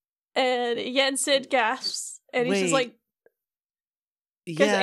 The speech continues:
Speaker 1: Ansem,
Speaker 2: no, 'cause that
Speaker 1: Ansem
Speaker 2: was
Speaker 1: is technically
Speaker 2: Ansem.
Speaker 1: Yeah.
Speaker 2: Mm-hmm. Okay.
Speaker 1: "What's up, Lumpy Billy Zane?"
Speaker 2: Damn it, Lumpy Billy Zane.
Speaker 1: <laughs>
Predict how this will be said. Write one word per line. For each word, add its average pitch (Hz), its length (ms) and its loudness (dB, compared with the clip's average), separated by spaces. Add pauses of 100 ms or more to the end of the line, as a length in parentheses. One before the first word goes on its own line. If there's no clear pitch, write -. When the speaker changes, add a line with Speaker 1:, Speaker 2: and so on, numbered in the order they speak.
(120)
Speaker 1:
Ansem, - 20 0
Speaker 2:
no, 202 300 0
'cause 269 260 4
that 190 160 4
Speaker 1:
Ansem - 20 2
Speaker 2:
was 165 200 2
Speaker 1:
is 185 40 2
technically - 360 0
Speaker 2:
Ansem. 127 240 -6 (380)
Speaker 1:
Yeah. 403 220 -4 (300)
Speaker 2:
Mm-hmm. 175 440 -8 (2250)
Okay. 180 360 -2 (880)
Speaker 1:
"What's 277 240 0
up, 370 300 4
Lumpy 240 460 -2
Billy 233 400 0
Zane?" 247 340 -4 (240)
Speaker 2:
Damn - 240 -4
it, - 160 -4
Lumpy 123 300 -4
Billy 156 380 0
Zane. 151 540 -2
Speaker 1:
<laughs> - 60 -20